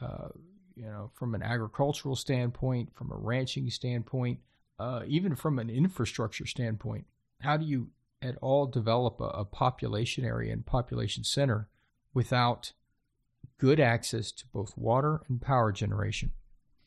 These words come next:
Uh, so people talked about that throughout. I mean, they were very aware of the dam,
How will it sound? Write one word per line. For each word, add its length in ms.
Uh, 180
so 380
people 360
talked 420
about 360
that 260
throughout. 560
I 40
mean, 160
they 60
were 200
very 320
aware 340
of 140
the 80
dam, 300